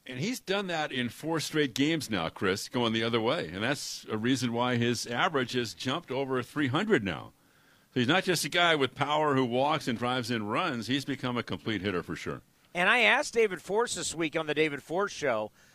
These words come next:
Speaker 2: like, how often does a guy have to do that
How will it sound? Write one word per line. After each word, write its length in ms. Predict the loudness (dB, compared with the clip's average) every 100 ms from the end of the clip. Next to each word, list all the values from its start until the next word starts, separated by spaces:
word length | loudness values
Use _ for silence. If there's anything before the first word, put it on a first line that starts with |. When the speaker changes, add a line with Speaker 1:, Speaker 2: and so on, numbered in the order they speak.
| _ _ _ -2
Speaker 2:
like, 220 | 0 0
how 400 | 2 6 6 8
often 560 | 8 6 4 -2 -6 -4
does 180 | -4 -4
a 60 |
guy 320 | 2 4 6
have 260 | 4 0 0
to 100 | -6
do 300 | -6 -4 -2
that 340 | 2 4 2